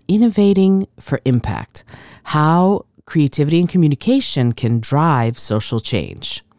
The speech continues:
So here we go. I'm gonna start with a few assumptions, right?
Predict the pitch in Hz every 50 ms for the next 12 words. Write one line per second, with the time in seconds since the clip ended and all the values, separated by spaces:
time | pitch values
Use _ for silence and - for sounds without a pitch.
0 | _ _ _ _ _ _ - - - - 185 180 175 165 160 - - _ 131 143
1 | 202 208 190 175 147 - 90 - - _ - _ _ _ _ _ _ _ _ _
2 | _ _ _ _ _ _ _ _ _ _ _ _ _ _ _ - - _ _ _
3 | _ - 180 208 208 196 180 - - - 214 220 208 - 165 160 151 - - 135
4 | 123 - - 104 95 98 - - - - 87 - - 87 92 104 -